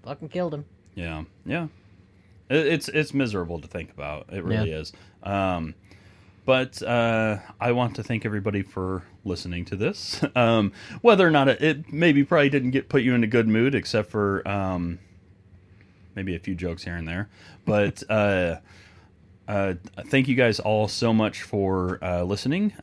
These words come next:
Speaker 2: And if there are any other memes or meme trends that you want me to cover, uh,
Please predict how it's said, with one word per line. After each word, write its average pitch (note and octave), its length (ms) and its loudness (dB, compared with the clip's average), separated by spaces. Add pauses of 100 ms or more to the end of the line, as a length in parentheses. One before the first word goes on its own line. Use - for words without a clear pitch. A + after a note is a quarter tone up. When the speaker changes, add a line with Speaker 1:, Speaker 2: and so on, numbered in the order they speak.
Speaker 2:
And G#2 140 0
if - 100 -4
there G#2+ 180 2
are G#2+ 60 2
any C#3 260 4
other C3 180 2
memes C3 380 2
or A2 60 0
meme G#2 240 0
trends A#2+ 400 0
that A2+ 140 0
you G2+ 140 -2
want G#2 340 0
me G#2 220 0
to F2+ 360 -4
cover, E3+ 520 -4 (380)
uh, G2+ 380 2